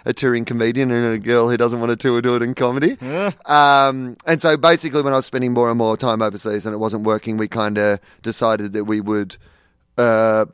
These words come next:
Speaker 1: let it go. But she still lives at my house in, in Sydney and has done for a year and a half. We've got, like, four pets together and stuff. And, like, you know, she came down to Melbourne and hung out for a while. We're, we're still very close. So I have not,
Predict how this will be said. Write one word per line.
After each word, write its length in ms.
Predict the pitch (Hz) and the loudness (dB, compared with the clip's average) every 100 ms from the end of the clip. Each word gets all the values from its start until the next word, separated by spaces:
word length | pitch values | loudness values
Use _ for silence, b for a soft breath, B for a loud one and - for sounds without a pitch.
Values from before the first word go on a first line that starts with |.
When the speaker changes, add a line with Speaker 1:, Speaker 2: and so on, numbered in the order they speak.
| - - | -14 -4
Speaker 1:
let 220 | 127 123 | 0 0
it 60 | |
go. 280 | 101 131 131 | 2 2 4
But 140 | 120 - | 2 -2
she 140 | 185 | -2
still 160 | - 156 | -2 -2
lives 180 | 147 | -2
at 60 | 147 | 0
my 140 | 139 | 0
house 280 | 139 143 - | 2 0 0
in, 260 | 131 127 110 | -4 -4 -2
in 280 | 127 120 117 | -4 -4 -4
Sydney 320 | 147 139 143 | -4 -2 -2
and 100 | 123 | -2
has 180 | 127 110 | -4 -4
done 180 | 123 123 | -4 -4
for 140 | 110 | -4
a 40 | 120 | -2
year 100 | 123 | -2
and 80 | 117 | 0
a 60 | |
half. 240 | 120 131 - | 0 -2 -4
We've 140 | 123 | -4
got, 100 | 117 | -4
like, 160 | 110 113 | -2 -4
four 340 | - 113 110 - b - | -2 -2 -2 -6 b -6
pets 300 | 123 110 - | -4 -4 -8
together 360 | 113 120 117 | -2 -2 0
and 140 | 117 113 | -4 -2
stuff. 380 | 120 120 120 | 2 2 0
And, 180 | 113 110 - B B | -4 -8 -10 B B
like, 140 | 117 | -6
you 60 | 120 | -4
know, 120 | 120 | -8
she 140 | 123 123 | -8 -6
came 160 | 123 | -2
down 100 | 120 | -2
to 60 | 110 | 0
Melbourne 360 | 110 127 127 120 | 2 2 0 -4
and 80 | |
hung 160 | 120 120 | -4 -2
out 160 | 117 110 | -2 -2
for 80 | |
a 60 | 120 | 0
while. 140 | 113 | 0
We're, 200 | 139 139 - | 2 0 -2
we're 180 | 135 139 | 0 0
still 220 | - 131 | 2 0
very 220 | 117 107 | 2 -2
close. 320 | 101 117 107 - | 0 0 0 -2
So 340 | 110 117 107 B B 107 | 0 0 0 B B -2
I 120 | 143 | 0
have 180 | 143 127 | 0 0
not, 280 | 135 123 | -2 -2